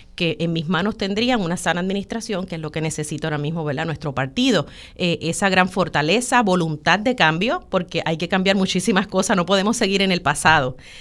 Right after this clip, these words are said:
Y, y eso es algo bien importante. El pueblo popular está pidiendo un cambio, pero que se haga con voluntad y se tenga que hacer las cosas que se tengan que hacer.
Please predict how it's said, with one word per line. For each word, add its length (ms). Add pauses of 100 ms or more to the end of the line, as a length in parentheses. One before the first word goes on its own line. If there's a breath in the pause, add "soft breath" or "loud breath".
(120 loud breath)
Y, 320
y 120
eso 180
es 60
algo 220
bien 280
importante. 580
El 80
pueblo 220
popular 320
está 160
pidiendo 300
un 60
cambio, 340
pero 280
que 200
se 180
haga 200
con 200
voluntad 560
y 100
se 140
tenga 240
que 80
hacer 240
las 120
cosas 280
que 100
se 120
tengan 260
que 80
hacer. 320